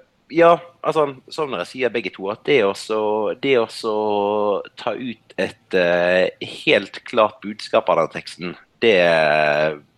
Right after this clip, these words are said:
tror jeg vi er mange, eh, mange om å slite litt med. Men, eh, jeg tenker nå at det at denne teksten ble publisert, og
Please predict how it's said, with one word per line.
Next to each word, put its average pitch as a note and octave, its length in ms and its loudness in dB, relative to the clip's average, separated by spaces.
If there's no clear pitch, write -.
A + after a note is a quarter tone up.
tror G#2+ 240 -14
jeg D#2+ 160 2
vi D2+ 180 -4
er D2 360 0
mange, F#2+ 560 -6
eh, E2+ 540 -2
mange F#2+ 300 -4
om F#2+ 100 -6
å E2+ 60 -8
slite - 280 -12
litt - 140 -14
med. F#2 220 -2
Men, A#2+ 360 0
eh, A#2 580 4
jeg C#3 300 2
tenker - 320 -12
nå C#3 160 -2
at - 80 -16
det D#2 160 4
at G2+ 120 0
denne A2 160 4
teksten F2+ 540 -8
ble A2+ 180 2
publisert, - 680 -8
og E2 480 -4